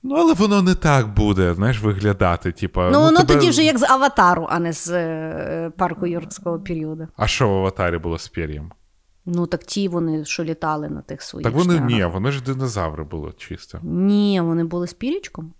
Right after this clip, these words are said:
Speaker 2: Ну, вони такі пташки були.
Speaker 1: Ну, ладно. Мені здається, це просто були літаючі такі рептилії, але Бог з ним.
Speaker 2: Мгм.
Speaker 1: Так от, е, про літаючу рептилію. Оказується, птеродактиль,
Speaker 2: Так.
Speaker 1: про який, знаєш, всюди літав,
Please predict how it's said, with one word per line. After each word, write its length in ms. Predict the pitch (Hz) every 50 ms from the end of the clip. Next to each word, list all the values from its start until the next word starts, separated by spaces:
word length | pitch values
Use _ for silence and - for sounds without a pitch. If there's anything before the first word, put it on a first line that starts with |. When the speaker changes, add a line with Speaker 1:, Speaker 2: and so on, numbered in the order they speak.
| _ -
Speaker 2:
Ну, 100 | 220 202
вони 140 | 185 180 175
такі 200 | - - - 185
пташки 380 | - - - 330 - - -
були. 280 | 185 170 151 151 156 165 - _ _ _ _ _ _ _
Speaker 1:
Ну, 100 | 165 165
ладно. 480 | 139 107 90 80 78 87 82 82 90 - _ _ _
Мені 240 | 117 107 127 147 175
здається, 380 | 160 139 151 147 127 - - 117
це 100 | 107 110
просто 260 | 113 110 110 - -
були 260 | 107 110 104 101 101
літаючі 580 | 98 101 101 - 95 95 90 90 87 - - 90
такі 260 | 85 85 - - 87
рептилії, 420 | 82 85 - - - 82 73 78 -
але 160 | 117 135 147
Бог 220 | 131 95 87 73 -
з 80 | -
ним. 120 | 80 76 - _ _ _ - - - - _
Speaker 2:
Мгм. 340 | - 190 190 170 170 160 180
Speaker 1:
Так 180 | 180 156 160 - 131 110
от, 260 | 101 90 80 - -
е, 280 | 85 78 - - 107 104
про 240 | 101 - 147 156 147
літаючу 500 | 147 147 151 165 147 139 127 - - 127
рептилію. 460 | 120 120 - - - 110 92 87 85 -
Оказується, 680 | - 104 - - 156 190 190 165 165 147 131 - 131
птеродактиль, 800 | - - - 170 165 170 160 127 107 92 85 - - - - 123 127 - _ _ _ _ _ _ _ _ - -
Speaker 2:
Так. 240 | 220 - - - - _
Speaker 1:
про 160 | 135 139 139
який, 280 | 139 139 - - 123
знаєш, 280 | 113 110 120 131 135 -
всюди 320 | - - - 117 104 107
літав, 380 | 101 104 101 - - 85 82